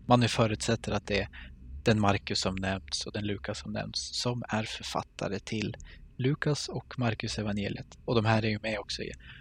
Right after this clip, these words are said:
Apostlagärningarna och är med, står att de är med på massa av Paulus resor. Där sitter de i fängelse och pratar om Jesus. Och kanske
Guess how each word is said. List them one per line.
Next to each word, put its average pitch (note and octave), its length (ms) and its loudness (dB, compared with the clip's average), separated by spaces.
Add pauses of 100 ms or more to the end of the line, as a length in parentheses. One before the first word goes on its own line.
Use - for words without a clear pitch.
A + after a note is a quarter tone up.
(120)
Apostlagärningarna D#3 920 4
och C#3 100 -4
är C3 40 -12
med, - 160 -12 (160)
står B2 320 0
att A2+ 140 0
de A2+ 120 -2
är A2 80 -2
med A2 220 0
på G#2 140 -6
massa G#2+ 280 -4
av - 40 -2
Paulus A#2 580 -6 (180)
resor. A#2 640 0 (460)
Där A#2+ 100 6
sitter B2+ 340 6
de A2+ 180 4
i A2 60 0
fängelse - 500 -4 (340)
och C3+ 100 2
pratar G#2 440 4
om G2+ 160 0
Jesus. - 640 -4 (480)
Och C3+ 100 -4
kanske D3 640 6